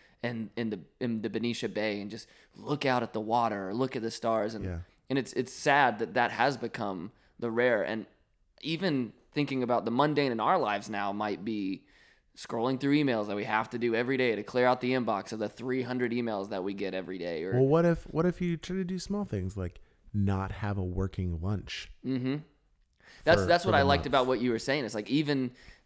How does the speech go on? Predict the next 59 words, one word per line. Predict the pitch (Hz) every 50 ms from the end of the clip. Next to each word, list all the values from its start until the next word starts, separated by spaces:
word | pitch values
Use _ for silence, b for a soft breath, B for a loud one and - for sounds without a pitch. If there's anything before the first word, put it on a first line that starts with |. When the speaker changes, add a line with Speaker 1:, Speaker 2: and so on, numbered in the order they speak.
| _ -
Speaker 1:
so, | - 147 143
the | 139 131
mundane | 135 135 139 135 131 139 135 131 131 127
of, | 117 117 117
"Hey, | - 123 139
maybe | 139 143 147 147
I'm | 151 139 131
not | 127 131 127 120 - 113
gonna | - 104 104
listen | 110 110 - - 107
to | 110
the | 104 104
radio | 110 104 104 104 98 95
on | 98 101
the | 98
way | 101 104 107
home. | 107 95 101
Maybe | 107 113 127 117
I | 104
am | 107 135 170 170 147
gonna | 131 110 107
choose | - - - 110 98 90 76 62 - -
something | - - 131 123 113 113 107
that | 101 98
might | 131 165 170 - 147
not | 139 131 107
be | 117 127 120 113 101 - -
ordinary | - 147 170 185 170 151 127 113 107 101 98 107
for | - - 107 107
me, | 101 98 101 104 107 - b b b b
but | - 113
to | - 104
turn | - - 151 156 147 135
the | 117
noise | 110 104 101 98 104 -
off | 110 95 85 - -
in | 110 110
the | 98 -
car | - 110 110 98 90 - - - _ -
in | 110 107
my | 104 92
Speaker 2:
Mm-hmm. | 85 -
Speaker 1:
commute | 113 107 110 98 -
home, | 135 117 110 101 104 110
or | 113 117
for | - - 127 123
a | 117
Speaker 2:
Mm-hmm. | 87 87 98
Speaker 1:
part | 110 131 143
of | 135 113 101
the | 101 -
commute | - 101 104 90 87 -
home, | - 98 98 90 92
depending | 90 85 - 78 101 101 90 90
on | 98 113
how | 117 107 107
long | 95 101 98 98 92
it | - 69
is." | 62 - -